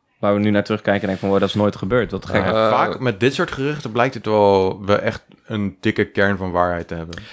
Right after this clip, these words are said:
Speaker 3: Nou, we hebben vorig, vorig jaar hebben we heel veel geruchten gehad die heel sterk waren over presentaties, zoals de Sony State of Play,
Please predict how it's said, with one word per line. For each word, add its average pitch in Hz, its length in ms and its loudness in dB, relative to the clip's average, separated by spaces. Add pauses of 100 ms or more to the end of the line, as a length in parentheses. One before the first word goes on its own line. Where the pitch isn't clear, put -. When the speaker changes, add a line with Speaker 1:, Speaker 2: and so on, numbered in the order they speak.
(120)
Speaker 3:
Nou, 113 360 2
we 123 60 2
hebben 123 180 -2
vorig, - 440 -2
vorig - 460 0
jaar 131 380 0
hebben 113 220 0
we 110 80 0
heel 131 300 2
veel 120 280 0
geruchten 113 500 -4
gehad 117 200 -4
die 117 100 -2
heel 120 180 2
sterk 117 340 0
waren 113 320 2
over 110 460 2
presentaties, 117 960 0
zoals 113 340 2
de 113 100 -2
Sony 120 360 2
State 117 320 0
of 104 120 -10
Play, 139 360 0